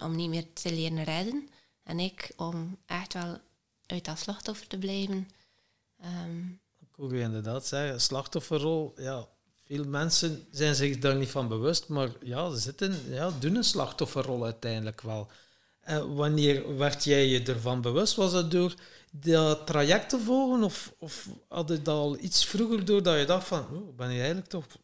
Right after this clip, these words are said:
Speaker 2: slachtoffer aan het spelen of zo?"
Speaker 1: Oh, het zo benoemen,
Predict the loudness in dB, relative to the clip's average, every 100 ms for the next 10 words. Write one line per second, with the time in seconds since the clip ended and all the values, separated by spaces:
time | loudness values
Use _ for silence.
0 | -4 -2 -2 -4 -6 -6 -6 -8 -8 -6
1 | -4 -6 -8 -12 -12 -12 -14 -14 -18 _
2 | _ _ 4 4 6 8 8 8 6 8
3 | 8 6 4 0